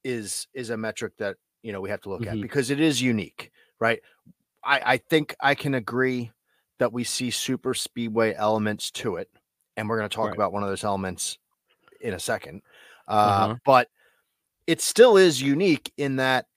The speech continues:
Speaker 1: like, the better car or the better trucks, you know, really do have a chance to prevail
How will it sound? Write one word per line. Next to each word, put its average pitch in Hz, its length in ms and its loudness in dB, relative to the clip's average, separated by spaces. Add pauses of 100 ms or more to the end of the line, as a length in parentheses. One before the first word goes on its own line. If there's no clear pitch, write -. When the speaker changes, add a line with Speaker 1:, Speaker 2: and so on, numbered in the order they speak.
Speaker 1:
like, 131 260 -2
the 131 100 -4
better 135 340 4
car 127 500 4
or 113 100 -4
the 110 80 -4
better 131 200 2
trucks, - 680 -2 (380)
you 127 100 -6
know, 104 240 -6 (380)
really 127 400 4
do 120 300 -4
have 110 240 0
a 107 40 -4
chance 110 380 -6
to 117 140 -6
prevail 110 640 -2